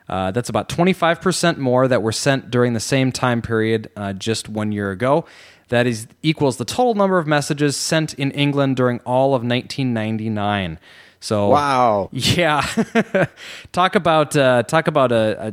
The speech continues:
Speaker 1: a, a, a shift in, in the way that the phone is used. You know, uh, coming from a
Speaker 2: I, I like, I like that. Four thousand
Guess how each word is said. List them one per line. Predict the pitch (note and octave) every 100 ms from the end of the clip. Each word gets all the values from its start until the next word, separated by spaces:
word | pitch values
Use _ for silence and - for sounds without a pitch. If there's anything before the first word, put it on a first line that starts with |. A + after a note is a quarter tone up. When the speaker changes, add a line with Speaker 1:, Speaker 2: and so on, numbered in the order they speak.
| -
Speaker 1:
a, | A2+
a, | G#2 -
a | -
shift | - - F#3+ F#3 - C#3
in, | A#2+ A#2 A2+
in | B2 A#2
the | A2
way | G#2+ C3 C#3
that | A#2+ G#2+ -
the | A2
phone | C#3+ D3 C3+
is | G2+
used. | A#2 C3 A#2 F#2 F#2+
You |
know, | G2+ G#2+ A2 _ - - _ _ -
uh, | E2 D#2 F2 _
coming | - C3+ A#2
from | - G2+
a | F#2+ F2+ -
Speaker 2:
I, | C#3 C3 - _ _ _ _ _ _ C#3+
I |
like, | C#3 C#3 C#3 C3 -
I | C3
like | B2 B2+
that. | B2 G2+ _ _ _ _
Four | F3+ G3 G3+
thousand | - F3+ D#3 E3 D3+ C3 G2